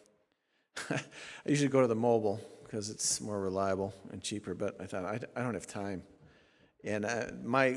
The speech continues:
my Marquis is a nasty little gas gauge on it. Once it hits quarter of the tank, it stops there. So after that, you don't know how much gas you have. So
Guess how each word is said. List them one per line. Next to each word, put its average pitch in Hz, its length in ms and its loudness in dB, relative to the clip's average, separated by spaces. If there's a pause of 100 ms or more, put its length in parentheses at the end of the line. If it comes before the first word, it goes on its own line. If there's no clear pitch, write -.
my 135 200 4
Marquis 156 460 6
is 127 160 8
a 107 240 6
nasty 135 760 2
little 113 280 2 (180)
gas 120 320 0
gauge 101 240 -4
on 101 160 -4
it. 104 120 -8 (520)
Once 151 340 2
it 135 100 2
hits 139 200 0
quarter 131 260 4
of 110 120 0
the 113 60 -4
tank, 135 320 0
it 98 100 -4
stops 101 440 -2
there. - 240 -8
So - 200 -2
after 120 220 -2
that, 117 140 2
you 117 80 -4
don't 117 140 -6
know 110 80 -8
how 110 140 -8
much 98 200 -10
gas 95 320 -4
you - 80 -10
have. 98 320 -10 (800)
So - 340 -6